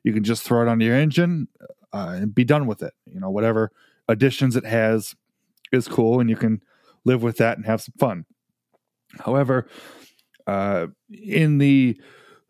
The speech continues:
recent years, I would say probably within the last, oh, ten years or so, maybe, um, there's a guy out in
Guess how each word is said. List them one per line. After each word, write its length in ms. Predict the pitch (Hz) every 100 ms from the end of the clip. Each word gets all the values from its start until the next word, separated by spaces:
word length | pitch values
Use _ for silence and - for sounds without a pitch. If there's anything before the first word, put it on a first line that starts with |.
| -
recent 560 | - 101 139 208 - 175
years, 340 | 147 139 135
I 100 | 131
would 140 | 147 139
say 220 | 143 143
probably 240 | - 143
within 200 | 139 139
the 80 | 131
last, 600 | 131 135 120 - - -
oh, 480 | 190 190 175 175 123 -
ten 300 | - 123 123
years 300 | 120 131 131
or 60 |
so, 280 | 120 - 131
maybe, 320 | 131 127 131 127 _ _ _ _ -
um, 400 | 104 101 101 104
there's 180 | 131 131
a 60 |
guy 480 | 107 139 151 151 143 -
out 200 | 127 135
in 240 | 135 127